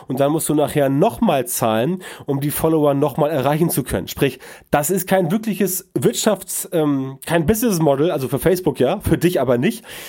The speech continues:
Insofern Finger davon, geh lieber auf Leads oder geh auf Sales,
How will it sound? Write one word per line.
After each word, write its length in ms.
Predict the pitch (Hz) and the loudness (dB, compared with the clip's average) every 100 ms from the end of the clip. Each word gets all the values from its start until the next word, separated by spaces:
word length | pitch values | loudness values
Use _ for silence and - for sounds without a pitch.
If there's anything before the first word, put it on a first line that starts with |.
| - | -12
Insofern 560 | 135 139 175 156 139 143 - - | -4 -2 0 0 0 -2 -10 -10
Finger 220 | - 160 151 | 0 2 4
davon, 400 | 143 - 139 135 | 2 0 -2 0
geh 100 | 156 | 2
lieber 280 | 165 135 | 2 2
auf 200 | 117 117 | 2 0
Leads 260 | 131 131 135 | 0 -2 -2
oder 160 | 123 110 | -4 -2
geh 140 | 120 | 0
auf 120 | 113 | -2
Sales, 420 | - 113 123 127 | -2 -2 -2 -4